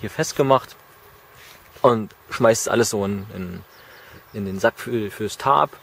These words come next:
Und wenn man's dann braucht, holt man's raus, Schnur schon dran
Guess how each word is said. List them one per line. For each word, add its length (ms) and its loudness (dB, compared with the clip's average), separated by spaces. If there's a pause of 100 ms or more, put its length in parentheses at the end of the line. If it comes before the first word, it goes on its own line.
(580)
Und 80 -2
wenn 80 6
man's 140 6
dann 140 0
braucht, 280 6
holt 140 2
man's 240 0
raus, 320 4
Schnur 280 -4
schon 180 -4
dran 320 0